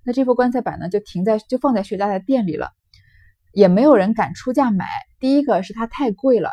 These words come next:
太贵重了，不知道，都不知道该出多少钱呀。第二个呢，是这个，因为是以前的老亲王千岁要的嘛，呃，一般这个普通人家要下葬啊，也不敢买这么好的棺材，因为这也，也算是一种玉具嘛。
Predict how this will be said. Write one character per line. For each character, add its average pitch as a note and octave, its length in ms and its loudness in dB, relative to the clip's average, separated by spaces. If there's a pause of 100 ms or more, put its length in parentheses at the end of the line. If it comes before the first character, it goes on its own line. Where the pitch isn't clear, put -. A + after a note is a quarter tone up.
太 G#3+ 160 -2
贵 A#3+ 200 4
重 F3+ 180 -8
了， D3 100 -12 (340)
不 C4+ 100 -2
知 C4+ 60 2
道， C4 140 0
都 C4+ 100 -2
不 C4+ 140 -4
知 C4 80 -2
道 C4 120 -2
该 B3 140 -8
出 B3 160 -10
多 B3+ 120 -2
少 F#3+ 120 -6
钱 D#3 260 -14
呀。 F#3 200 -6 (380)
第 D4 80 2
二 C4 180 4
个 F#3 100 -8
呢， D#3+ 160 -4 (240)
是 A#3+ 300 0
这 A3+ 160 2
个， E3+ 360 2
因 B3 120 0
为 B3+ 100 2
是 A#3+ 140 -4
以 E3 80 -4
前 F#3+ 180 -6
的 A#3 60 0
老 - 160 0
亲 - 240 -6
王 F#3+ 200 -4
千 C4 220 -6
岁 C#4+ 160 0
要 F3+ 180 0
的 - 120 -14
嘛， - 80 -14 (420)
呃， F#3+ 160 -2
一 C4 120 0
般 C4+ 260 2
这 B3+ 180 0
个 F#3+ 140 -2
普 F#3 180 -8
通 B3 200 -2
人 F3 180 -4
家 F#3+ 160 -6
要 F#3+ 140 -4
下 F#3 240 -8
葬 F#3 140 -8
啊， D#3 160 -10 (220)
也 F3+ 100 -4
不 C4 160 -2
敢 G#3+ 200 0
买 G#3+ 180 -2
这 A#3 120 -4
么 G#3 80 -2
好 - 140 -16
的 D#3+ 120 -12
棺 D#3+ 220 -8
材， F#3 220 -14 (300)
因 B3 140 0
为 A#3+ 200 2
这 C#4+ 140 -2
也， - 220 0
也 F3 180 2
算 B3+ 220 -2
是 A#3+ 120 -8
一 G#3+ 100 -4
种 F#3 240 -8
玉 B3 180 2
具 G#3+ 220 -8
嘛。 D3 140 -6